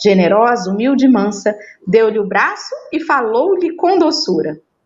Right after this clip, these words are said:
Vem ao mestre que ampara os pobrezinhos, que esclarece e conforta os sofredores, pois com o mundo uma flor tem mil espinhos,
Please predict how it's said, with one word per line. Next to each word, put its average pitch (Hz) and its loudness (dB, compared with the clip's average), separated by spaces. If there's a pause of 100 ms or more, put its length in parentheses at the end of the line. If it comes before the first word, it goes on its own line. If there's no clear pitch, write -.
(680)
Vem 320 4
ao 240 0
mestre 226 -2
que 208 0
ampara 240 -2
os 196 -8
pobrezinhos, 196 0 (420)
que 349 4
esclarece 302 0
e 285 4
conforta 285 2
os 214 -2
sofredores, 185 2 (460)
pois 202 4
com 220 0
o 214 0
mundo 330 4 (160)
uma 214 -2
flor 277 4 (180)
tem 220 2
mil 269 6
espinhos, 175 -4